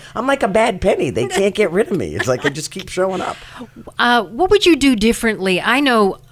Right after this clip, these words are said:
Speaker 2: I made the mistake of signing a contract in my first T V job, and it didn't have a top ten out. So when I was, it was in the hundred sixty-eighth market, and so when the eighth market in Dallas wanted to hire me, I
Speaker 1: Oh.
Speaker 2: couldn't go.
Speaker 1: Oh, wow.
Speaker 2: So what have you learned in hindsight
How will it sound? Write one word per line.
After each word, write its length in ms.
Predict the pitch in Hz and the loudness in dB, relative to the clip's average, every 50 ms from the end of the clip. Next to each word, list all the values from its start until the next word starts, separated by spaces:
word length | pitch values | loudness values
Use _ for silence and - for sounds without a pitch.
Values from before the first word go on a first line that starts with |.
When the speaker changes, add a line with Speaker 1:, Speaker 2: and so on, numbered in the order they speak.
| - - _ _ - | -20 -20 _ _ -2
Speaker 2:
I 200 | - 196 196 202 | 0 2 2 2
made 220 | 202 190 190 185 170 | 2 2 2 2 2
the 60 | 165 | 0
mistake 320 | 170 170 - - 175 165 - | -2 -4 -2 -2 -2 -2 -2
of 80 | 156 | -4
signing 500 | - - - 175 175 170 170 165 160 160 - | -4 -2 0 2 2 2 0 0 -2 -2 -4
a 80 | - - | -8 -8
contract 640 | - - - 190 180 170 156 - 180 143 120 131 - | -6 -4 -2 0 0 0 -2 -4 -6 -6 -6 -6 -10
in 60 | 147 | -10
my 120 | 135 123 - | -10 -10 -10
first 280 | - 165 160 156 - | -8 -10 -10 -10 -10
T 100 | - 180 | -10 -10
V 120 | 160 170 170 | -8 -8 -6
job, 380 | 156 175 170 165 170 165 165 - - - - - - | -4 -4 -2 -2 -2 -4 -6 -10 -18 -20 -20 -14 -10
and 100 | - 165 | -6 -6
it 100 | 165 165 | -4 -2
didn't 180 | 160 180 170 180 | -2 0 0 0
have 100 | 160 139 | 0 0
a 40 | 156 | -2
top 280 | - 180 165 - - | -2 -2 -2 -2 -2
ten 240 | - - 180 165 165 | -2 -4 -2 -2 0
out. 260 | 165 165 160 165 160 | 0 -2 -2 -4 -6
So 80 | - 175 | -8 -10
when 140 | 156 156 147 | -8 -8 -6
I 100 | 147 151 | -6 -6
was, 200 | 151 151 - - | -8 -10 -12 -12
it 60 | - 185 | -12 -10
was 160 | 165 151 151 | -10 -10 -8
in 60 | 147 | -8
the 60 | 139 143 | -8 -6
hundred 220 | 175 170 156 151 | -6 -6 -6 -6
sixty-eighth 420 | - - 165 - - 170 160 160 165 | -8 -10 -10 -8 -6 -6 -6 -6 -6
market, 280 | 165 151 156 - 170 | -6 -6 -6 -6 -8
and 140 | 147 143 147 | -8 -8 -10
so 100 | - 170 | -10 -8
when 240 | 160 151 147 143 139 - - - - - - | -8 -6 -6 -8 -8 -12 -18 -20 -20 -10 -6
the 60 | 160 | -4
eighth 180 | 175 180 - | -4 -4 -2
market 320 | 190 175 165 160 - 170 147 | -2 0 0 0 -2 -4 -4
in 100 | 147 147 | -4 -2
Dallas 420 | 143 165 165 165 156 156 156 - - | 0 0 0 0 0 -2 -4 -4 -6
wanted 260 | 165 151 156 156 151 143 | -6 -4 -4 -4 -6 -6
to 60 | 147 | -6
hire 300 | 147 170 180 170 165 160 | -4 -4 -2 -2 -2 -2
me, 240 | 151 147 143 143 143 - - | -4 -4 -6 -6 -8 -10 -10
I 280 | 82 85 85 - 220 | -6 -4 -2 -2 -2
Speaker 1:
Oh. 20 | 240 | 0
Speaker 2:
couldn't 280 | - 311 294 254 254 240 | 0 0 0 2 2 2
go. 360 | 277 269 240 190 151 135 - - - - - - | 2 2 4 2 2 0 -4 -10 -18 -20 -16 -12
Speaker 1:
Oh, 100 | 143 139 | -12 -12
wow. 260 | 113 - - 120 127 | -10 -10 -10 -10 -8
Speaker 2:
So 260 | - - - 226 208 | -6 -2 0 0 2
what 400 | 196 185 202 180 180 233 294 311 | 0 -2 -4 -2 0 2 4 4
have 120 | 302 262 220 | 4 4 4
you 260 | 220 269 330 359 339 254 | 4 6 8 8 8 8
learned 520 | 202 185 160 143 135 127 123 131 131 - | 6 4 4 4 2 0 -2 -4 -6 -8
in 160 | - - 185 | -4 -2 -2
hindsight 640 | 175 170 196 180 165 165 156 - - 165 151 151 147 | 0 0 2 2 2 2 0 -2 -2 0 0 0 -2